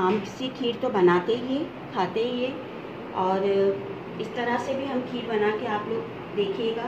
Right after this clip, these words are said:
कि ना बहुत मज़े की लगती है ये खीर। और ये मेरी दादी की रेसिपी है जो आज मैंने बनाई है, ये मेरी दादी की रेसिपी है। देखिए मुझे पसीना कितना आ रहा है, तो आप देखिए कितना मुझे टाइम लगा इसे बनाते।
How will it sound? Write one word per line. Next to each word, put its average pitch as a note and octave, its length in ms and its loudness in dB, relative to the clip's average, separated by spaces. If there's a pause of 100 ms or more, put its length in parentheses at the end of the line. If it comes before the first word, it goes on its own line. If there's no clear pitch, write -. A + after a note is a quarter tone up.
(160)
कि G#3 240 -2
ना G3 120 0 (220)
बहुत G#3 260 -4
मज़े E3 300 -4
की - 180 -6
लगती - 360 -8
है E3+ 140 -8 (120)
ये - 160 -6
खीर। F3 260 -6 (1040)
और E3 260 -6 (1120)
ये G#3+ 140 -2
मेरी G#3+ 180 2
दादी F3 400 -4
की B3+ 100 -4
रेसिपी G#3 480 -2
है G3 200 -2 (160)
जो G3 160 -4
आज F3 220 -4
मैंने G3 300 -2
बनाई F3 400 -2
है, G#3 120 -2 (180)
ये G#3+ 80 -4
मेरी F3+ 240 0
दादी F3 320 -4
की G#3+ 180 -6
रेसिपी F#3+ 420 -6
है। G#3 180 -4
देखिए G3+ 240 0
मुझे A3 180 0
पसीना G#3+ 440 0
कितना F#3+ 280 -4
आ - 20 -2 (100)
रहा E3 120 -8
है, - 640 -8
तो G#3 80 -6
आप G3+ 140 -2
देखिए A3 280 2
कितना B3 300 -2
मुझे A3+ 360 2 (500)
टाइम A3+ 280 6
लगा G#3+ 260 2
इसे A3+ 220 -2
बनाते। E3+ 580 -6